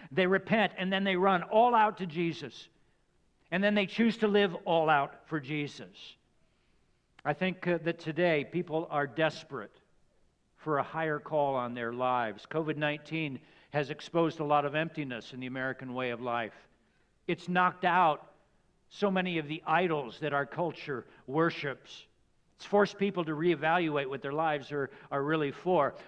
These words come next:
I wonder how much of the politicking and the protesting and the agitation that we're seeing in society all around us, I wonder how much, uh, uh, of this is not a response to injustice, but is a response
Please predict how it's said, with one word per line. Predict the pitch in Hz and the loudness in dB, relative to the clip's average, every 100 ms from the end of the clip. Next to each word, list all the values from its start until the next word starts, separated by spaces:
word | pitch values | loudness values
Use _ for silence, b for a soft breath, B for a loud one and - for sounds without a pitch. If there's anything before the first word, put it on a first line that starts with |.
| - | -4
I | |
wonder | 160 196 233 185 | 0 0 2 2
how | 196 | 2
much | 180 185 - | 2 0 0
of | 139 | -6
the | 143 | -6
politicking | - 175 160 139 139 - 110 - B B | 0 0 0 -2 -8 -12 -16 -18 B B
and | 147 | -8
the | |
protesting | 131 180 190 185 151 - - 113 104 b - | -6 0 0 0 -6 -6 -14 -18 -18 b -8
and | 156 | -4
the | 151 | 2
agitation | 175 151 - 165 170 - 123 | 0 0 -4 -2 -2 -6 -10
that | 147 | -8
we're | 143 | -10
seeing | - 196 196 147 | -4 0 0 -2
in | 135 | -6
society | - 143 170 160 151 139 | -12 -4 0 2 0 2
all | 147 139 | 2 2
around | 131 165 120 | -2 -2 -4
us, | 107 - B 175 | -10 -14 B -6
I | 160 | -2
wonder | 202 294 | 0 2
how | 202 170 185 | 0 2 0
much, | 165 185 - - | 0 -2 -4 -4
uh, | |
uh, | 160 156 156 160 | 0 2 0 -4
of | 160 127 | -4 -4
this | 143 151 151 - B | -2 -2 -2 -10 B
is | 175 156 | -4 -2
not | 180 240 | 2 2
a | 254 | 2
response | 175 - - 175 170 - - | -2 -4 -2 0 0 -4 -12
to | 165 160 | -6 -6
injustice, | 165 143 156 190 - 214 - - _ _ _ _ - | -6 -4 -4 -4 -8 -20 -20 -20 _ _ _ _ -10
but | 139 | -10
is | 127 | -8
a | 139 | -8
response | 131 - 165 147 139 | -10 -6 -4 -2 -6